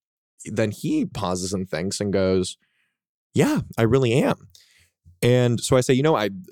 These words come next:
I write L G B T content." I just started off as, like, a writer, then writing more listicles that had more gifs than words in the articles I was writing.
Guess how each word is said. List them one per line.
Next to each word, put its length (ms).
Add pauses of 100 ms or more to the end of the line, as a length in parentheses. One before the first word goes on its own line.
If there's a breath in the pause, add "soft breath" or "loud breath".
(560)
I 100
write 400
L 140
G 120
B 120
T 160
content." 520
I 60
just 240
started 280
off 200
as, 140
like, 100
a 80
writer, 320
then 320
writing 340
more 160
listicles 760
that 140
had 160
more 140
gifs 360
than 200
words 360
in 100
the 100
articles 400
I 60
was 120
writing. 340